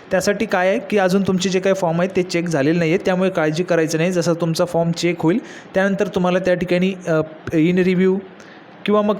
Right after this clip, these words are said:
तुम्हाला, अ, अप्रूव्ह जे आहे ते त्या ठिकाणी पाहायला मिळणार आहे, त्यामुळे काळजी करायचं नाही आहे.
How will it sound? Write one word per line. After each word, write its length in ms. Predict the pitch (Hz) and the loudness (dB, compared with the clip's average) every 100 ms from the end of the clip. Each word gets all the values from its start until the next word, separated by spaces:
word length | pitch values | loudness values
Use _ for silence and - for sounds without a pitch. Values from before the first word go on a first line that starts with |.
| 208 | 0
तुम्हाला, 400 | 196 190 196 196 | 0 2 2 0
अ, 400 | - 165 165 175 | 0 -2 0 -2
अप्रूव्ह 340 | 175 220 220 | 0 2 2
जे 120 | 180 | 2
आहे 100 | 117 113 | 0 -2
ते 80 | |
त्या 140 | 170 180 | 0 0
ठिकाणी 300 | 180 175 180 | 0 -2 -2
पाहायला 360 | 180 151 147 | -2 0 0
मिळणार 360 | 214 185 147 123 | 0 0 0 -2
आहे, 100 | 104 | -2
त्यामुळे 280 | 156 180 185 | -2 0 0
काळजी 360 | 180 156 156 | 2 0 0
करायचं 520 | 175 170 165 165 247 180 | 0 2 2 0 -2 0
नाही 220 | 160 | 0
आहे. 100 | 170 | 0